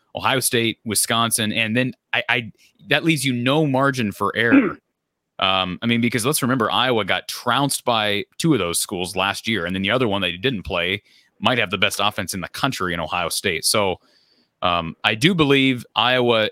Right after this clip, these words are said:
Speaker 1: has an opportunity to win the conference at nine and, or excuse me, win the division at nine and three because of the fact that Minnesota and Wisconsin both have difficult schedules. Purdue's the one dark horse. They have a very favorable schedule.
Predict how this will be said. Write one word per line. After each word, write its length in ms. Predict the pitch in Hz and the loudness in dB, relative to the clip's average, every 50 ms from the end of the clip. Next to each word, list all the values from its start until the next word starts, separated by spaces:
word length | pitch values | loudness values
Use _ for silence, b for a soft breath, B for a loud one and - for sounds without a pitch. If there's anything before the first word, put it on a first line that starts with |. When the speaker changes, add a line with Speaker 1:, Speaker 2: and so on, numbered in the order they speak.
| - _ | -4 _
Speaker 1:
has 300 | - - 120 113 107 113 | -2 -2 -2 0 0 0
an 40 | |
opportunity 580 | 113 113 113 - 101 92 - 135 131 131 123 120 | 0 0 0 -2 -6 -4 -2 0 0 2 0 0
to 100 | 110 107 | 0 2
win 160 | 107 110 104 | 2 2 0
the 80 | 101 - | 0 0
conference 420 | - 110 107 104 - 107 98 - | 0 0 0 0 0 -2 -4 -4
at 80 | 104 - | -6 -4
nine 220 | 104 101 104 101 | -2 -2 -2 -2
and, 160 | 98 92 85 | -4 -6 -4
or 80 | - 104 | -6 -4
excuse 200 | - - - 117 | -4 -4 -4 -4
me, 100 | 107 98 | -4 -2
win 120 | 101 110 | -2 -2
the 80 | 104 92 | -2 -4
division 340 | 87 90 104 117 117 120 113 | -4 -2 0 0 0 0 -2
at 100 | 101 82 | -2 -2
nine 220 | 95 95 98 101 | 0 -2 0 0
and 160 | 98 90 87 | -2 -6 -4
three 360 | - 110 110 110 110 101 95 92 | -2 -2 0 2 2 0 0 0
because 500 | 90 98 95 - - - 131 147 143 143 | 0 -2 0 0 2 2 2 2 2 0
of 80 | 139 | -2
the 80 | 107 110 | -2 0
fact 320 | - 110 98 92 92 - | 0 0 0 0 0 -4
that 80 | 92 87 | -6 -4
Minnesota 400 | 98 110 117 - - 120 110 104 | -2 -2 0 0 0 0 0 0
and 80 | 98 | -2
Wisconsin 560 | 98 92 - - - 101 101 107 101 - 95 90 | -2 -2 -2 -2 0 0 0 0 -2 -4 -6 -4
both 300 | 87 - 101 110 107 - | -2 0 0 0 0 0
have 180 | 113 104 95 87 | -2 -2 0 -4
difficult 360 | 101 98 - - 90 85 - | -6 -8 -6 -8 -8 -4 -4
schedules. 560 | - - - 117 113 104 92 82 82 - - _ _ _ _ _ _ | -4 0 0 0 0 0 -4 -4 -4 -6 -8 _ _ _ _ _ _
Purdue's 480 | - 123 117 101 107 127 143 143 131 113 | 0 0 2 4 4 4 4 4 4 4
the 100 | 127 120 | 2 2
one 240 | 113 117 117 113 104 | 4 4 2 2 2
dark 240 | 110 110 113 117 - | 2 2 2 2 0
horse. 300 | - 98 90 87 - - | -2 -2 0 0 0 0
They 160 | 104 110 113 | 0 0 0
have 240 | 107 113 107 101 104 | 0 0 0 0 0
a 80 | 101 | -2
very 240 | 92 101 104 95 90 | 0 0 0 -2 -2
favorable 560 | - - - 131 127 123 117 110 101 95 92 | -4 -2 -2 0 0 2 0 -2 -2 -2 -2
schedule. 500 | - - - 110 95 90 95 95 90 - | -4 -2 -2 -2 -2 -2 -2 -4 -4 -6